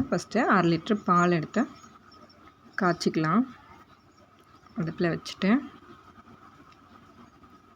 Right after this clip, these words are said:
ரொம்ப கொதிச்சு இதெல்லாம் வேணாம்,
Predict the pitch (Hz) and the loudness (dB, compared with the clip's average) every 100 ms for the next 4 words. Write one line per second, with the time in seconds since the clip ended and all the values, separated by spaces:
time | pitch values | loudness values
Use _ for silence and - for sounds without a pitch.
0 | - - - - _ - 190 208 247 240 | -20 -20 -20 -20 _ 2 4 6 4 2
1 | - 202 214 208 - 247 240 220 202 202 | 2 4 4 0 0 2 4 6 6 4
2 | 170 170 277 | 2 2 4